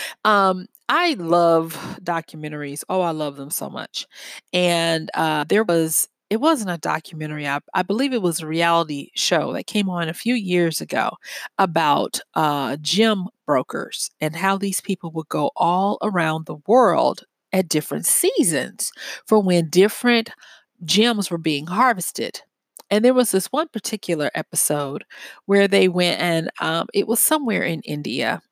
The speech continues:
and the, uh, gems were being harvested. And I wanna say it was rubies or something. Don't quote me on that. It was some precious gem. And, um, the man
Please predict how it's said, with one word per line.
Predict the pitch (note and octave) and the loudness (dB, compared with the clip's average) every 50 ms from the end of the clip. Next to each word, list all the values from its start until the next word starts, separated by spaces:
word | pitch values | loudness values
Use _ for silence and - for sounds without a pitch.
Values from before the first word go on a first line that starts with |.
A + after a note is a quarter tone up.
| _ _ _ - - | _ _ _ -6 -2
and | F3+ F3 E3 D#3 D#3 D3+ D3+ D3 D3 - _ - - - - - - - _ - | 0 0 2 2 2 0 -2 -2 -4 -8 _ -14 -20 -20 -20 -20 -20 -20 _ -8
the, | F#3 D#3+ E3+ G3 G3 G3 F#3+ F#3+ F#3 F3+ F3+ - - | -4 2 4 6 6 6 6 4 4 4 2 2 2
uh, | - E3 D#3+ D#3 D#3 D3+ C#3+ C3+ C#3+ D#3 - - - - _ _ _ _ _ _ _ _ _ _ _ _ _ _ _ _ _ _ - F3+ | 2 2 2 2 2 2 2 0 0 -2 -6 -12 -20 -20 _ _ _ _ _ _ _ _ _ _ _ _ _ _ _ _ _ _ -12 -6
gems | D#3 D3 F#3 A3 A#3+ A#3 G#3+ G3 F3 E3 E3+ - - | -2 2 4 6 6 6 4 2 0 -2 -4 -4 0
were | - F3+ E3+ | 2 2 2
being | E3 F3 E3+ E3 D#3+ | 4 2 2 2 -2
harvested. | D#3+ E3+ - A#3 B3 A#3+ G#3 F#3 E3+ - - - C#3 C3+ | -6 -4 2 2 2 2 2 -2 -6 -6 -4 -4 -4 -4
And | E3 E3 | -4 -6
I | E3+ | -6
wanna | F#3 B3 F4 G#4+ F#4 | -6 -6 -6 -6 -6
say | - - B3+ A#3 G3+ | -4 -2 -2 0 0
it | E3+ D#3 | -2 -2
was | D3 D3 - - - | -6 -8 -10 -12 -10
rubies | D#3 E3+ G#3 G#3 A#3 A#3 A#3 A3+ - | -6 -6 -6 -4 -4 -4 -4 -4 -4
or | A3 | -6
something. | - - G#3+ G3+ - G#3+ G#3 | -4 -4 -4 -2 0 -2 0
Don't | G3+ C4+ D4 C4+ - | 2 2 0 0 0
quote | - F#3 E3+ - - | 0 0 0 0 -2
me | D3+ C#3+ | -4 -6
on | C3+ C3 - | -6 -6 -8
that. | - C2+ - - _ _ - | -8 -8 -10 -10 _ _ 0
It | - A#3+ | 2 4
was | B3 B3+ A3+ - | 4 4 4 4
some | - B3+ B3 A#3+ | 2 2 0 -2
precious | A#3 - A3 F#3+ F3+ E3+ - - E3+ - - | 0 0 2 2 2 2 0 0 -2 -2 -4
gem. | - - - B2+ B2 - - _ _ _ _ _ _ - - - - - - - - - - - - - - - - - _ _ _ - - | -6 -4 -2 -2 -2 -4 -4 _ _ _ _ _ _ -20 -20 -18 -18 -16 -14 -14 -14 -14 -14 -16 -16 -18 -18 -20 -20 -20 _ _ _ -4 -2
And, | G#3 G#3 G#3 G3 F#3+ F#3+ F#3+ F#3 F#3+ F#3 F#3+ - - - A3+ A3 - - | 0 2 2 2 4 4 2 2 2 0 -4 -6 -6 -8 -10 -10 -4 0
um, | A#3 B3+ A3+ A3 G#3+ G#3 G3+ | 2 4 4 4 2 2 2
the | F#3+ G#3 | 0 0
man | G#3 A#3+ D#4+ F#4 G4 F4+ E4+ D4+ | 2 2 0 0 0 -2 -4 -6